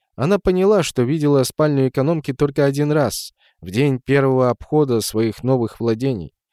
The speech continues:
Она даже точно не понимала,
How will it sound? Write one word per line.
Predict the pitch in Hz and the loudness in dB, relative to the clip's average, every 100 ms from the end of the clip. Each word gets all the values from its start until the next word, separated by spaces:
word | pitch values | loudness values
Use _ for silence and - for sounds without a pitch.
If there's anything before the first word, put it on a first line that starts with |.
| _ _ | _ _
Она | 101 127 165 | -2 0 2
даже | 135 151 143 143 | 0 -2 0 -4
точно | - 175 165 160 | 0 0 0 -2
не | 147 143 | -2 -2
понимала, | 151 147 156 170 135 107 | -2 -2 0 2 0 -2